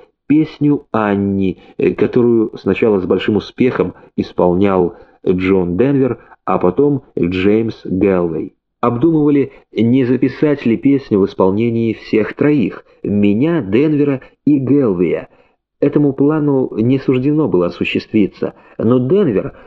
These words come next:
большой друг семьи Окун, пришёл в студию и спел мне свою песню "Может быть, любовь",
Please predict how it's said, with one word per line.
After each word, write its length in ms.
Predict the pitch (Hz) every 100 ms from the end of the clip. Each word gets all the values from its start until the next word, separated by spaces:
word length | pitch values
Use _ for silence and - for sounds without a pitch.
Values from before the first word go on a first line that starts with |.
| -
большой 440 | 92 135 - 170
друг 200 | 147 139
семьи 300 | - 123 123
Окун, 360 | - 151 135 110
пришёл 360 | 113 - 131
в 80 | 110
студию 480 | - 156 147 104 92
и 140 | 95
спел 320 | 101 - 139 139
мне 140 | 120
свою 280 | - 98 92
песню 480 | 127 131 - 113 104 -
"Может 480 | - 98 110 147 113 92
быть, 320 | 123 131 - -
любовь", 680 | 104 127 110 117 90 -